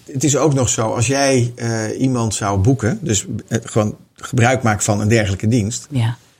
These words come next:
Speaker 1: Ehm, en er is bijvoorbeeld geen klik, dat kan altijd gebeuren.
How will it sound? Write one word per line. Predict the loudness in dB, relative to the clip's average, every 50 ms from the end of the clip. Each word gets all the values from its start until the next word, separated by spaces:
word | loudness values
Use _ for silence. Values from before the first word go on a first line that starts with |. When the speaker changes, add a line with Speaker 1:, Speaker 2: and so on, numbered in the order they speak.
| _ _ _ _
Speaker 1:
Ehm, | -4 -2 0 0 2 2 2 2 0 0 -4 -8 _ _
en | 0 2 4
er | 4
is | 4 4
bijvoorbeeld | 2 0 0 -2 -2 -2
geen | 0 2 2 4 4 2 2
klik, | 2 0 0 0 -2 -8 -10
dat | -8 -8 -8 0
kan | 0 2 2 2
altijd | 0 -4 -2 0 0 0 2 0
gebeuren. | 0 0 0 0 0 -2 -2 -4 -6 -8